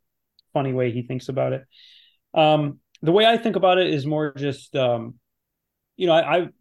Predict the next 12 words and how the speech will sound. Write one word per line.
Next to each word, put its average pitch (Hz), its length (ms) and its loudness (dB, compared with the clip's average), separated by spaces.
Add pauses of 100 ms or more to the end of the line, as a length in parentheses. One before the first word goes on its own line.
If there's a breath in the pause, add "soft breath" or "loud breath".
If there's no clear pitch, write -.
(120)
before 190 320 -2
I 170 100 2
was 143 180 -4
doing 151 220 -6
this 139 120 -8
full 143 180 -10
time, 156 240 -4
I, 131 200 -2 (100)
I 120 120 -6
had 123 220 -4
day 127 180 0
job, 127 440 0